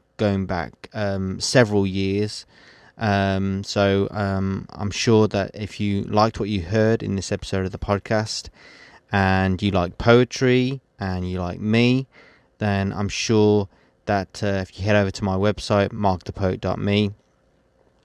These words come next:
you'll be able to find, um, some more poetry that you'll like. Um, and if you, uh, wanted to, um, buy one of my other books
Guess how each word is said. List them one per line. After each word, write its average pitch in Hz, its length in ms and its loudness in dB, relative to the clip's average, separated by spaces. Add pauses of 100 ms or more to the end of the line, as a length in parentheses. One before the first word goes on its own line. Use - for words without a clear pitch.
(300)
you'll 104 140 0
be 104 80 2
able 92 120 2
to - 100 -8
find, 98 560 0
um, 95 240 0
some 104 160 -2
more 98 160 2
poetry 95 380 -2
that 98 160 -2
you'll 101 180 -4
like. 101 380 2 (680)
Um, 104 440 6
and 107 120 0
if - 140 -4
you, 107 600 2
uh, 98 320 -2
wanted 107 300 0
to, 98 520 0 (120)
um, 92 520 -6 (280)
buy 110 280 6
one 101 140 0
of 98 60 0
my 95 200 -2
other 139 200 0
books - 720 -6